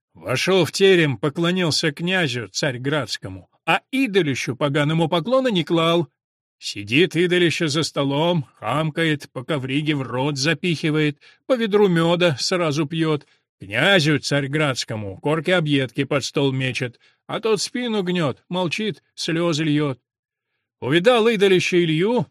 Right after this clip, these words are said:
раскричался, разгневался. «Ты откуда такой храбрый взялся? Разве ты не слыхал, что я не велел русским каликам милостыню давать?» «Ничего не слыхал, идолище. Не к тебе я пришёл, а к хозяину,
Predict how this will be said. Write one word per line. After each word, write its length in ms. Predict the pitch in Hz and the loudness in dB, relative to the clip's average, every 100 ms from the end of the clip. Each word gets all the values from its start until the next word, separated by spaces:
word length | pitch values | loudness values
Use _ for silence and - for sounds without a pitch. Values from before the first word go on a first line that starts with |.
| - | -10
раскричался, 1000 | - 113 - 107 95 110 180 220 - 143 | -10 -8 -8 -8 -8 -2 0 0 0 -2
разгневался. 920 | 123 110 120 135 208 180 127 - - _ _ _ _ | -4 -6 -4 -2 0 0 -2 -6 -14 _ _ _ _
«Ты 340 | - 151 156 156 | 2 4 6 6
откуда 420 | 165 - 226 202 | 4 2 2 4
такой 280 | 175 170 190 | 2 2 0
храбрый 480 | - 196 185 151 156 | 2 4 4 2 0
взялся? 600 | 135 175 131 - 90 - _ _ - | 2 0 0 -4 -10 -16 _ _ -4
Разве 400 | 135 269 226 254 | 2 4 4 0
ты 100 | 262 | 0
не 140 | 240 | 0
слыхал, 480 | 208 240 180 202 269 | 2 0 2 4 4
что 180 | - 220 | 2 2
я 180 | 190 202 | 2 2
не 120 | 226 | 2
велел 340 | 269 220 160 | 2 2 2
русским 440 | 160 170 - 175 156 | 2 2 0 -2 2
каликам 460 | 208 190 185 220 | 2 2 2 0
милостыню 520 | 240 185 143 - 143 | 2 2 0 0 -2
давать?» 420 | 139 143 139 131 - _ _ _ _ _ _ _ | 2 2 2 0 -6 _ _ _ _ _ _ _
«Ничего 600 | 113 143 170 185 196 208 | -2 0 2 4 4 4
не 140 | 208 | 2
слыхал, 540 | 180 196 185 220 208 180 | 2 2 2 4 4 4
идолище. 720 | 143 135 131 120 139 123 110 _ _ _ | 2 2 -2 -2 -4 -6 -8 _ _ _
Не 120 | 208 | -2
к 80 | 233 | -2
тебе 340 | - 226 190 156 | -2 0 4 4
я 120 | 151 | 4
пришёл, 480 | 147 143 - 147 - | 2 0 0 -2 0
а 120 | 196 | -2
к 60 | - | 0
хозяину, 800 | 214 160 170 170 165 170 151 | 0 2 2 2 2 0 -2